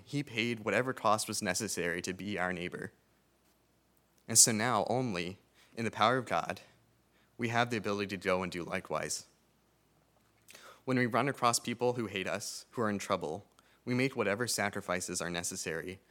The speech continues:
to love them and be their neighbor, because that's what Jesus did for us. Let's pray. Lord Jesus, we, we thank you for loving us even while we were your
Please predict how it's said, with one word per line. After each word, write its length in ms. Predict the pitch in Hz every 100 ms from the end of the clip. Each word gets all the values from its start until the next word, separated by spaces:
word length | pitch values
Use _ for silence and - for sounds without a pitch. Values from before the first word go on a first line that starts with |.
| - _ -
to 100 | 117
love 300 | 98 98 107
them 300 | 95 85 92 90
and 120 | 95
be 100 | 92
their 140 | 90
neighbor, 440 | 82 82 78 76 - _ _ - _ _
because 200 | - 95
that's 220 | 101 104
what 100 | 92
Jesus 360 | - 87 82 -
did 160 | - -
for 160 | -
us. 300 | - - - - - - _ _ - -
Let's 140 | 90
pray. 200 | - 87 104 - _ _ _ _ _ _ _ - - - - - - - - - - - - - - - - _ _ - _ _ _ _ _ - 123
Lord 160 | 120
Jesus, 360 | 107 113 107 -
we, 200 | 110 107
we 160 | 113 117
thank 260 | 113 131
you 80 | 127
for 160 | 110 101
loving 320 | 101 101 92
us 160 | 90
even 240 | 113 110 101
while 180 | 92 90
we 160 | 95
were 100 | 95
your 180 | 92